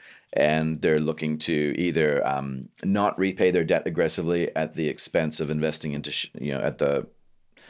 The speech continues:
yeah, the expense of investing more into shares,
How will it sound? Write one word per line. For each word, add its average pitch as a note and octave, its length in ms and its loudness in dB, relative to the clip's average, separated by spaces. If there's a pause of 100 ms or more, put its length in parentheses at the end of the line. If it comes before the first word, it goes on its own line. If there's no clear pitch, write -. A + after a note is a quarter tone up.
(380)
yeah, G#2+ 220 6
the D#2 120 0
expense D2 260 -2
of C#2+ 120 -4
investing D#2 400 0
more D#2 120 0
into C2+ 120 -2
shares, F2 580 2